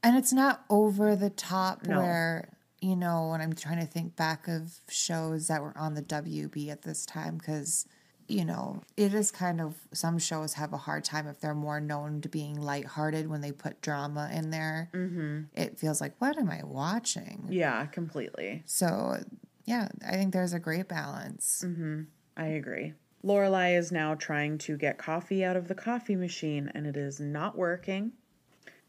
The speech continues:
Speaker 2: And Rory approaches her, and they talk about Dean.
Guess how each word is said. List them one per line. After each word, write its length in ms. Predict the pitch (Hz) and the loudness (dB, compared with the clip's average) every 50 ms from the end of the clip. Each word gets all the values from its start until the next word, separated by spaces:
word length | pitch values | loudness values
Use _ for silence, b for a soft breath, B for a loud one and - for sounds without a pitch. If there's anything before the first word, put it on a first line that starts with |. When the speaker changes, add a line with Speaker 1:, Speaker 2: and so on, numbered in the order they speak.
| _ - | _ 0
Speaker 2:
And 260 | 175 170 170 165 160 | 2 2 2 2 4
Rory 560 | 165 160 160 165 160 160 156 160 160 156 - - - | 4 6 6 6 6 6 4 4 2 2 0 0 0
approaches 640 | 170 - - 175 160 156 156 - - 160 147 - | -2 0 2 2 2 2 2 0 -4 -4 -4 -4
her, 480 | - 151 143 143 139 139 143 147 143 - _ _ _ _ _ _ _ _ _ _ _ _ _ _ _ _ _ _ - | -2 0 2 2 2 2 0 -2 -4 -8 _ _ _ _ _ _ _ _ _ _ _ _ _ _ _ _ _ _ -2
and 420 | 170 165 156 151 147 147 151 151 | 2 2 4 4 2 2 0 0
they 120 | 147 151 147 | 0 0 0
talk 260 | 147 - 143 135 - | 0 -2 -4 -4 -2
about 320 | 165 175 175 180 180 175 | -2 0 0 0 0 0
Dean. 500 | - 233 247 220 170 143 131 147 165 180 | 0 2 2 4 2 2 0 -2 -4 -6